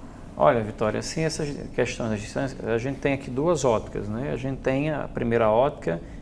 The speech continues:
do ponto de vista de infraestrutura, né? Com relação às obras de infraestrutura, porque na hora que a gente constrói, é, estradas, é, vias, acessos e, na sua grande maioria,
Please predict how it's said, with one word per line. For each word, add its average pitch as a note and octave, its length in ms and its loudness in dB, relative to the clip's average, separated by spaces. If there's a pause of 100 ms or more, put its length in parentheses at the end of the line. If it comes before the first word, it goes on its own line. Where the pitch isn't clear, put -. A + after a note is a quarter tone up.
(120)
do A#2+ 140 -2
ponto C#3 300 -2
de C#3 100 0
vista C3+ 320 -4
de C#3+ 80 -2
infraestrutura, D#3+ 800 0 (320)
né? A#2+ 220 -2 (340)
Com B2+ 100 -4
relação C3+ 540 2
às C#3 340 2
obras A#2 520 4 (340)
de B2 320 -2
infraestrutura, A#2 680 -4
porque A#2+ 320 -2
na D3 160 4
hora E3 180 2
que D#3+ 100 -4
a D#3 40 -2
gente C3+ 300 -6 (120)
constrói, A2+ 540 -4 (540)
é, A2+ 880 6
estradas, A#2 840 0 (440)
é, A2+ 640 6
vias, A#2 600 0 (100)
acessos B2+ 760 2 (340)
e, B2 840 2
na G#2+ 220 -4
sua A2+ 360 0
grande A2 220 -6
maioria, A2 400 -6